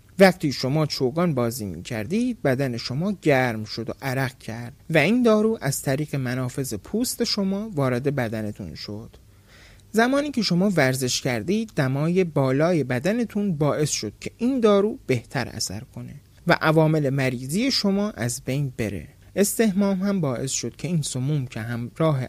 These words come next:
عرق از بدن شما خارج شده بودن، دفع بشن و مشتمال هم مابقی سمومی که توی تن شما بود رو از تن شریفتون خارج کرد." بعد حکیم به امیر گفت:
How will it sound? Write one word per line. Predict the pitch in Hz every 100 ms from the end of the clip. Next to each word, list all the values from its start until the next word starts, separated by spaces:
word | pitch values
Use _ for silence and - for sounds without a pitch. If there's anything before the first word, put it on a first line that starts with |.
| -
عرق | 120 156 156
از | - 123 -
بدن | 156 156 170
شما | - 120 143 151
خارج | - 120 117 117
شده | - 117 120
بودن، | - - 208 240 226 - - - 135
دفع | 101 92 - -
بشن | 113 - 101 95 127 - - - - -
و | 139
مشتمال | 127 117 - 104 131 202 214
هم | 220 254 - - -
مابقی | 156 135 135 147 226
سمومی | 254 170 143 135 127
که | 117
توی | 120 135 120
تن | - 131 117
شما | - 117 113
بود | 117 202 247 -
رو | 254 254 - -
از | 123 -
تن | 135 113
شریفتون | 107 95 196 233 208 185 190 214 -
خارج | - - - 82 -
کرد." | - 73 90 - - - - - - - - - -
بعد | 143 170 247 -
حکیم | 131 - 151 127
به | - 101
امیر | 120 131 117 98 -
گفت: | 190 277 -